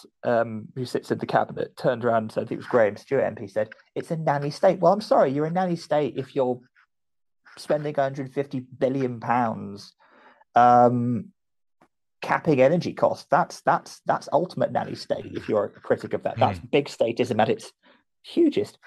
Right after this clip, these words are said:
Speaker 1: Spending fifteen million pounds on an energy awareness campaign is the minimum you could do. I mean, you know, you could say, you know, arguably that's, if you're a libertarian, that's, that's the smarter, you know, which is, which is the smaller, which is the, the less amount of state intervention,
Speaker 2: Mm.
Speaker 1: printing.
Speaker 2: Especially if it works.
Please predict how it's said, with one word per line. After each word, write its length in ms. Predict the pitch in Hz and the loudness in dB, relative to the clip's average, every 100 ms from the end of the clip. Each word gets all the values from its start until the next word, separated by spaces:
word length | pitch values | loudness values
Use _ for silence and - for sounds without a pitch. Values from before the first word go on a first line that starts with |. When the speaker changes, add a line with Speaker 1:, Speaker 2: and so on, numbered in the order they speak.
| - - | -20 -6
Speaker 1:
Spending 340 | - 277 240 | 0 2 0
fifteen 460 | - 196 196 190 160 | 0 0 4 4 6
million 300 | 156 151 143 | 4 4 2
pounds 360 | 147 143 139 | 2 2 4
on 140 | 131 131 | 0 2
an 100 | 139 | 0
energy 360 | 147 233 180 80 | 2 0 -2 -4
awareness 420 | - - - - | -4 -6 -8 -10
campaign 380 | - 107 110 113 | -6 -4 -2 -2
is 100 | 135 | 0
the 40 | |
minimum 460 | 135 160 339 - 87 | 2 2 2 0 -2
you 80 | - | -8
could 180 | - | -8
do. 160 | - 87 | -4 -4
I 40 | 85 | -4
mean, 260 | - 139 - - _ - | -4 -6 -12 -20 _ -10
you 100 | 151 | 2
know, 260 | 117 92 101 _ - | 2 2 -6 _ -12
you 60 | - | -6
could 120 | 156 | -4
say, 380 | - 147 143 - | 4 4 4 2
you 80 | 139 | 4
know, 300 | 123 92 92 - - | 4 4 -4 -12 2
arguably 400 | 143 170 135 107 | 4 4 0 0
that's, 300 | 127 - - 147 | 0 0 -6 -6
if 120 | 139 | 2
you're 100 | 131 | 4
a 60 | |
libertarian, 520 | 127 110 - 147 123 95 | 4 2 2 4 4 2
that's, 220 | 123 - | -2 -2
that's 180 | 139 - | -4 -4
the 80 | - | -6
smarter, 640 | - 139 127 127 - 113 - | -10 -2 0 0 2 0 0
you 120 | 156 | -2
know, 80 | 113 | 0
which 280 | 147 - | -2 -6
is, 120 | 135 - | -12 -10
which 180 | 131 - | -8 -8
is 100 | 135 | -10
the 60 | |
smaller, 380 | - 151 147 143 | -4 2 4 4
which 160 | 156 165 | 2 -2
is 100 | 165 | 0
the, 160 | 160 - - | -2 -2 -2
the 60 | |
less 240 | 156 151 - | 2 2 0
amount 220 | 147 151 | -4 -4
of 80 | 151 | -4
state 260 | - 151 | 0 0
intervention, 480 | 156 160 160 - - | 0 -2 -2 -2 -6
Speaker 2:
Mm. 60 | - | -2
Speaker 1:
printing. 340 | 156 151 135 | -2 2 0
Speaker 2:
Especially 380 | 120 165 170 151 | 0 0 2 2
if 80 | 131 | 0
it 120 | 95 | 0
works. 600 | 113 190 85 - - - | 2 2 0 -6 -10 -12